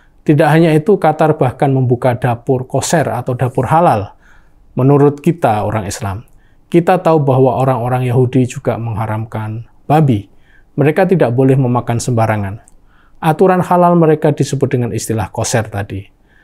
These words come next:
Menariknya lagi, Qatar membuka dapur koser agar orang-orang Yahudi bisa makan dan minum sesuai dengan ajaran agama mereka. Dengan itu semua, apakah hal ini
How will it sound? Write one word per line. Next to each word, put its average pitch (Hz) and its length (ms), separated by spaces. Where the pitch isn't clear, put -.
Menariknya 165 640
lagi, 143 720
Qatar 139 320
membuka 123 480
dapur 123 400
koser 120 320
agar 123 320
orang-orang 120 480
Yahudi 143 640
bisa 156 400
makan 143 560
dan 120 240
minum 131 320
sesuai 147 480
dengan 131 240
ajaran 131 560
agama 139 320
mereka. 180 480
Dengan 196 240
itu 240 240
semua, 202 480
apakah 185 720
hal 165 400
ini 220 400